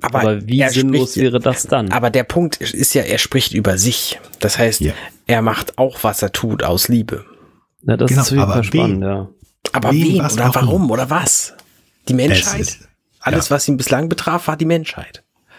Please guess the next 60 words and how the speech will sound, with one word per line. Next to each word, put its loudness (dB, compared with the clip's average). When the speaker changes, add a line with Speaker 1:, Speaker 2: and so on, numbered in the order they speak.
Speaker 3:
Genau. 0
Und 2
deswegen 4
sage 2
ich, -2
irgendwas 0
ist 0
da 2
noch 0
anders 2
als -2
sonst. 2
Es 2
ist 2
Speaker 2:
Mhm. 0
Speaker 3:
nicht 0
nur 2
Speaker 2:
Mhm. -2
Speaker 3:
ein 2
Speaker 2:
Sehr 4
Speaker 3:
reines 2
Speaker 2:
spannend, 0
sehr 2
Speaker 3:
Picard, 2
Speaker 2:
spannend, 2
ja. 2
Speaker 3:
du 2
bist 0
hier 0
noch, 0
äh, 0
im 2
Trial 0
und 0
ich -4
werde 0
dich 2
testen 0
und 0
will 0
dich -2
zu 0
was 0
Besserem. 2
Speaker 2:
Ja. 4
Speaker 3:
Da 2
ist 0
noch, 0
da 4
ist 2
noch 0
Speaker 1:
Ja. 2
Speaker 3:
mehr 0
drin. -4
Speaker 1:
Ja. 2
Speaker 3:
Da 2
ist 0
noch -4
mehr -8
drin. -12